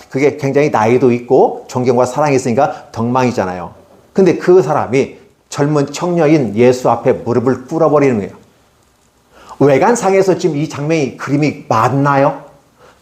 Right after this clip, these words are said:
연세 드신 분들 앞에 젊은 사람이 무릎을 꿇는 것은 되게 이해가 되지만 그 연소하신, 연로하신 분이 존경과 사랑받고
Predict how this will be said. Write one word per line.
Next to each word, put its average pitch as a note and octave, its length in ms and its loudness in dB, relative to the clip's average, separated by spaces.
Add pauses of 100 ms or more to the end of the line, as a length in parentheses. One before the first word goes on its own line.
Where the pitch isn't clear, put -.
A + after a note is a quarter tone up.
연세 D3+ 320 4
드신 F3+ 260 2
분들 D#3+ 180 0
앞에 D#3 280 0
젊은 D3+ 280 -4
사람이 D3+ 280 0
무릎을 D3 340 0
꿇는 F#3 300 4
것은 C#3+ 260 0
되게 A2+ 280 0
이해가 B2+ 480 0
되지만 G2+ 520 -2 (380)
그 F3 180 4
연소하신, D#3+ 580 2
연로하신 D#3 540 4
분이 C3+ 320 0
존경과 D3+ 400 -2
사랑받고 D3+ 600 -2